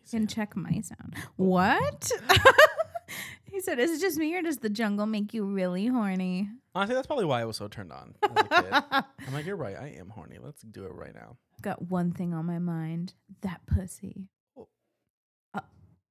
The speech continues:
Speaker 1: Girl,
Speaker 2: that
Speaker 1: why are we wasting time?
Speaker 2: C G I. <laughs>
Speaker 1: Yeah, the C G I lightning, no less.
Speaker 2: That was painful.
Speaker 1: Girl. I feel like we've been watching this movie for hours already.
Speaker 2: Yeah,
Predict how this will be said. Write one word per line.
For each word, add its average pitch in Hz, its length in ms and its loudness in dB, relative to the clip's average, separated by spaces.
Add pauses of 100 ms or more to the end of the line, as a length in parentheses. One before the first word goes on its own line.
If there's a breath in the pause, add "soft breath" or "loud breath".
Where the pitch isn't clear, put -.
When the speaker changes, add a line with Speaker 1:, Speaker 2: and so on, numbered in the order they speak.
(400)
Speaker 1:
Girl, 180 120 2
Speaker 2:
that - 40 4
Speaker 1:
why 202 120 4
are 381 60 0
we 415 100 2
wasting 466 240 4
time? - 0 -
Speaker 2:
C 466 280 6
G 370 80 4
I. 381 800 4
<laughs> 392 100 -2
Speaker 1:
Yeah, 254 100 0
the - 100 -2
C 180 180 -4
G 160 140 -2
I 160 180 2
lightning, 113 880 -8
no 87 100 -8
less. 82 400 -12 (160)
Speaker 2:
That 202 120 -4
was 208 180 -2
painful. 180 720 -2 (2750)
Speaker 1:
Girl. - 580 -18 (800 loud breath)
I 214 100 4
feel 349 100 -2
like 339 120 0
we've 240 100 -6
been 196 100 -2
watching 175 240 -2
this 156 100 -6
movie 151 220 -2
for 131 240 -2
hours 104 320 -2
already. 104 340 -10 (240)
Speaker 2:
Yeah, 143 240 -8